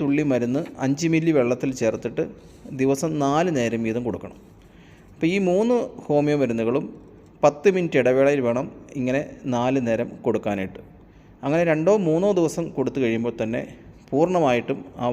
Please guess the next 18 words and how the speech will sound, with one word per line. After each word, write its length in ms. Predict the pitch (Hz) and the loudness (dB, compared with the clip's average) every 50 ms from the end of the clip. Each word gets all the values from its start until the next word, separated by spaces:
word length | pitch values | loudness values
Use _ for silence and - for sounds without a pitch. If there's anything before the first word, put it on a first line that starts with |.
| 120 | 2
വയറിളക്കത്തിൽ 500 | 117 117 117 117 120 - 131 120 - 120 117 | 2 2 2 2 -2 -4 -6 -8 -6 -6 -4
നിന്ന് 180 | 123 143 175 170 - - - - - - - - - - - | -4 -4 -4 -6 -10 -16 -20 -20 -20 -20 -20 -20 -18 -12 -8
ഒരു 100 | 127 127 - - | -6 -6 -4 -2
ശമനം 260 | 120 110 110 113 113 110 | -2 -2 -2 -2 -2 -2
ഉണ്ടാവുന്നതാണ്. 500 | 104 104 101 101 101 104 104 95 87 73 - - - - - - - - - - - - - - - - - | 0 0 0 0 0 -2 -4 -6 -8 -10 -16 -20 -20 -20 -20 -20 -20 -20 -20 -20 -20 -20 -20 -20 -20 -18 -12
പ്രത്യേകം 320 | - 143 - 165 175 185 175 180 | -8 -2 2 4 4 4 4 2
ശ്രദ്ധിക്കുക, 500 | 160 143 131 139 135 127 135 139 160 175 - - - - - - - - - 123 123 | -2 0 0 0 2 2 4 2 2 2 0 -6 -16 -20 -20 -20 -16 -10 -2 0 2
ആടുകൾ 240 | 135 135 151 160 156 151 | 2 4 4 2 4 2
കഴിക്കുന്ന 300 | 139 139 131 139 143 143 135 135 120 | 2 2 2 0 0 0 0 0 0
ഭക്ഷണം 320 | 110 - - 147 170 185 - - | -2 -2 -4 -4 -4 -4 -2 -2
അല്ലെങ്കിൽ 260 | 120 123 127 127 123 120 117 | -2 0 0 0 0 2 2
ഇലവർഗ്ഗങ്ങൾ, 520 | 123 127 135 135 127 135 139 143 160 190 - - - - - - - - - - - - - 139 | 2 2 4 2 2 2 0 0 -2 -2 -4 -8 -14 -20 -20 -20 -20 -20 -20 -20 -20 -10 -6 -4
അതുമൂലം 380 | 131 151 156 151 147 151 147 143 139 | 0 0 2 4 4 4 4 4 6
ഉണ്ടാകുന്ന 340 | 131 131 131 131 135 151 160 151 135 | 6 6 6 6 4 2 0 2 0
ദഹനക്കേട്, 500 | 127 131 131 127 135 135 131 127 147 175 - - - - - - - - - - - - - - - - - - - - 139 | 0 0 0 -2 -2 -2 0 0 0 0 -2 -4 -12 -20 -20 -20 -20 -20 -20 -20 -20 -20 -20 -20 -20 -20 -20 -14 -6 -2 -2
നിൽക്കാത്ത 360 | 127 127 127 139 135 131 143 135 | -2 2 4 4 4 4 4 4
വയറിളക്കൊക്കെ 500 | 123 123 123 123 131 135 127 131 127 - 135 | 6 4 4 4 2 2 0 0 -2 0 0
വരുവാണെങ്കിൽ 420 | 123 123 123 123 123 123 127 127 | 0 2 2 0 0 0 -2 -2